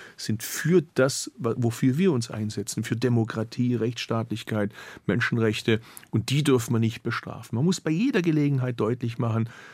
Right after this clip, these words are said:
unsere Politik richtet sich gegen Erdogan, der offensichtlich faire Wahlen nicht mehr gewinnen kann, der ohne Betrug keine Chance mehr hat, eine Wahl zu gewinnen. Aber sie richtet sich nicht gegen die Mehrheit der Menschen in der Türkei.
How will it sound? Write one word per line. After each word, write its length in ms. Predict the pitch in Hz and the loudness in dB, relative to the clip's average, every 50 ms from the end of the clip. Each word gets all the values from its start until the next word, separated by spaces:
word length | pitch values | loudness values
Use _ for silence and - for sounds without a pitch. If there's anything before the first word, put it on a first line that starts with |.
| - - _ _ _ _ | -20 -20 _ _ _ _
unsere 380 | - 143 156 170 165 - - 120 | 6 6 6 6 4 2 -2 -2
Politik 500 | 117 - 120 117 113 - - 123 117 - | 0 0 0 0 0 -2 -4 -6 -4 -4
richtet 320 | 117 113 - - - - | -4 -4 -4 -6 -8 -8
sich 240 | - - 107 110 - | -8 -8 -8 -8 -6
gegen 300 | - 101 92 92 98 98 - | -4 -4 -2 -2 -2 0 0
Erdogan, 540 | 107 110 131 143 151 151 165 180 196 196 190 _ _ _ - - - - | 2 4 4 4 4 4 4 2 0 -2 -4 _ _ _ -20 -20 -8 -2
der 180 | - 107 - - | -2 0 0 0
offensichtlich 760 | 117 113 - 123 110 117 113 110 - - 113 110 107 - - - - - _ _ _ _ | 0 0 0 0 2 2 0 0 0 0 0 0 -2 -4 -12 -18 -20 -20 _ _ _ _
faire 560 | - - - - - 131 143 147 139 123 113 | -12 -10 -6 -4 0 0 2 2 2 2 2
Wahlen 240 | 113 113 110 110 110 | 0 -2 0 0 0
nicht 240 | 110 104 - - - | -2 -2 -4 -6 -6
mehr 80 | 104 | -4
gewinnen 400 | 98 104 95 101 101 101 127 143 | -4 -4 -2 -2 -2 -2 -2 -4
kann, 240 | - - 139 135 123 | -4 -4 -6 -4 -2
der 140 | - 113 - | -2 0 2
ohne 200 | 123 123 123 117 | 4 4 4 4
Betrug 400 | 110 110 - - - 131 131 - | 2 0 0 2 2 2 2 2
keine 220 | - 113 107 107 | 0 -2 -2 -2
Chance 400 | 107 - - 107 107 113 117 123 | -2 -2 -2 0 0 0 0 0
mehr 160 | 117 117 113 110 | 0 0 -2 -2
hat, 100 | 107 - | -2 -4
eine 160 | 104 101 95 | -4 -4 -4
Wahl 240 | 92 87 95 110 113 | -4 -6 -6 -6 -6
zu 140 | - - | -6 -6
gewinnen. 480 | 110 107 95 95 107 131 160 185 190 - _ - - - - - - - - - - - - | -6 -4 -2 0 2 2 2 2 0 -4 _ -20 -20 -20 -20 -20 -20 -20 -20 -20 -18 -8 -4
Aber 180 | 107 101 107 | -4 -4 -2
sie 140 | 101 101 101 | -2 -2 -2
richtet 280 | 107 110 113 - 107 104 | -2 -2 -2 -2 -2 -4
sich 220 | - - 98 - | -4 -6 -6 -4
nicht 220 | 110 110 113 - - | -2 -2 -2 -2 -2
gegen 180 | 117 113 107 | -2 -2 -2
die 120 | 101 104 104 | 0 -2 0
Mehrheit 340 | 104 95 95 98 107 - | 0 0 -2 -2 -4 -4
der 60 | 107 95 | -2 -2
Menschen 320 | 90 101 - - - 107 | -2 -4 -4 -4 -4 -4
in 60 | 101 87 | -2 -4
der 60 | 107 | -4
Türkei. 380 | - - 120 117 - - - | -6 -8 -10 -10 -10 -12 -16